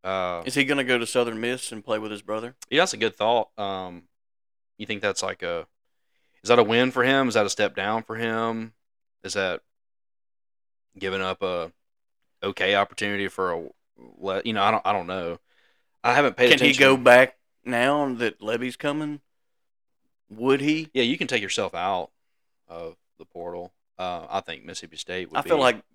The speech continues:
Speaker 1: very
Speaker 2: I feel like Jeff Levy's probably gonna give him a call, huh?
Speaker 1: Uh, maybe. I think Levy's, uh, I mean, obviously his offensive style very similar to Lane
Speaker 2: I think
Speaker 1: Kiffin's, but he's gonna really like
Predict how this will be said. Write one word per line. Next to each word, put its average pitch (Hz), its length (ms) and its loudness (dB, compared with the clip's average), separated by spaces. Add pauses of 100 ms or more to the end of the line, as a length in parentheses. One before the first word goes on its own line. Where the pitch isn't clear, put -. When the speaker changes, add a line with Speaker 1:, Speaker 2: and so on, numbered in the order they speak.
(140)
Speaker 1:
very 104 540 0
Speaker 2:
I - 60 -2
feel 165 100 -2
like 117 180 2
Jeff 117 200 -2
Levy's 107 280 -6
probably 107 300 -6
gonna 98 320 -12 (1400)
give 110 140 -8
him 107 100 -8
a 92 60 -10
call, 101 560 -10 (1600)
huh? 160 60 -10
Speaker 1:
Uh, 170 280 -4
maybe. 127 360 0 (400)
I 117 60 4
think 135 180 2
Levy's, 107 600 2
uh, 90 340 -2
I - 1400 -20
mean, 90 260 -6
obviously 95 360 -2
his 98 140 -4
offensive 95 400 -2
style 90 340 0
very 87 260 -6
similar 92 500 -6
to 85 400 -6 (460)
Lane 98 200 -4
Speaker 2:
I 131 40 0
think 170 200 6
Speaker 1:
Kiffin's, 107 200 -6
but 98 220 0
he's 127 140 2
gonna 113 220 4
really 104 220 2
like 98 400 2